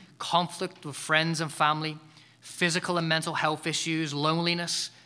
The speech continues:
meeting people's expectations, financial struggles, worries about our kids, exhaustion, the list goes on and on. And so often these things can seem like our biggest problem.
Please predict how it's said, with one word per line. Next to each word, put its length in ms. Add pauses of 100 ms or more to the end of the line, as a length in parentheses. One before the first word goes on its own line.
(140)
meeting 300
people's 260
expectations, 920
financial 520
struggles, 600 (260)
worries 340
about 200
our 140
kids, 360
exhaustion, 640
the 100
list 360
goes 180
on 320
and 140
on. 280 (600)
And 120
so 260
often 300
these 240
things 280
can 180
seem 280
like 180
our 140
biggest 320
problem. 400